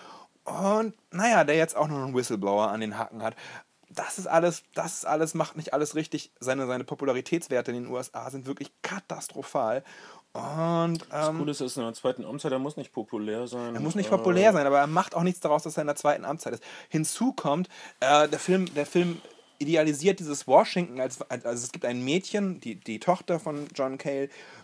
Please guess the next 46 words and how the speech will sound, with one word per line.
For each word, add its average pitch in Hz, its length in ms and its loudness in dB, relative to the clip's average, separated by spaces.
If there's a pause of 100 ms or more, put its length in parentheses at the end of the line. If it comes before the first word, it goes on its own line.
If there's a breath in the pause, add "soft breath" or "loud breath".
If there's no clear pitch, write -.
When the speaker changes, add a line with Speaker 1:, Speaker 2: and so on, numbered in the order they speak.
(180 loud breath)
Speaker 1:
die 151 280 -4 (160)
nichts 175 460 0
sehnlicher 175 480 4
wünscht, 160 260 -2
als, 135 220 0
äh, 120 480 2
ins 127 180 -6
Weiße 127 300 -2
Haus 185 300 4
zu 156 100 -6
kommen 143 300 -2
und 131 80 -8
sich's 135 160 -6
anzugucken 143 500 -4
und 120 60 -6
dieses, 127 260 -4 (380 loud breath)
und, 135 260 -2
und 127 140 -4
sozusagen 131 680 4 (220 loud breath)
das 127 160 -4
politische 185 420 -2
System 170 420 0
der 151 120 4
U 143 80 4
S 135 100 0
A 143 180 6
idealisiert. 139 520 0
Und 120 80 -6
wir 127 80 -4
sind 151 160 -6
gerade, 151 400 2
wir 135 80 -6
sind 151 220 -6
gerade 139 180 4
sozusagen 135 560 0
in 131 80 -4
einer 127 200 -2
Phase, 180 580 0
wo 135 120 2
der 131 120 2
Kongress 139 500 0 (220 loud breath)
nichts 165 400 2
auf 170 160 2
den 147 180 0
Weg 151 160 -2
kriegt. - 220 -8